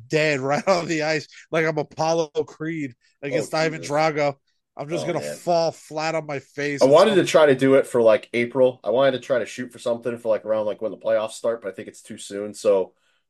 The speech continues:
Speaker 2: we're planning on Fall Classic. And, um, one last thing I wanna say.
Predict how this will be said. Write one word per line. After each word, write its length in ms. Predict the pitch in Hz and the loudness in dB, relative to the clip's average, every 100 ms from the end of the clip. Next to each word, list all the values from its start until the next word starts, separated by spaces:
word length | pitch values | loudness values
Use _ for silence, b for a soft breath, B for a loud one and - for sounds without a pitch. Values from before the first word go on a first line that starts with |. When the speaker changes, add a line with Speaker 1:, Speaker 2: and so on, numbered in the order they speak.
| - | -12
Speaker 2:
we're 80 | |
planning 300 | 104 123 117 110 | 0 2 4 2
on 240 | 101 92 | 0 -4
Fall 220 | - 98 | -2 -2
Classic. 440 | - 87 80 - - _ _ _ _ _ _ _ _ _ _ _ - _ _ _ _ _ _ _ _ _ _ - | -2 -10 -10 -16 -20 _ _ _ _ _ _ _ _ _ _ _ -20 _ _ _ _ _ _ _ _ _ _ -4
And, 360 | 110 110 110 113 | 0 0 0 0
um, 800 | 110 107 107 104 104 104 101 _ _ _ _ _ _ - | 0 -2 -4 -8 -12 -20 -20 _ _ _ _ _ _ -2
one 160 | 139 | -2
last 280 | 135 135 - | -2 -6 -8
thing 160 | 135 135 | -10 -6
I 100 | 135 | -6
wanna 200 | 139 135 | -6 -8
say. 160 | 151 | -12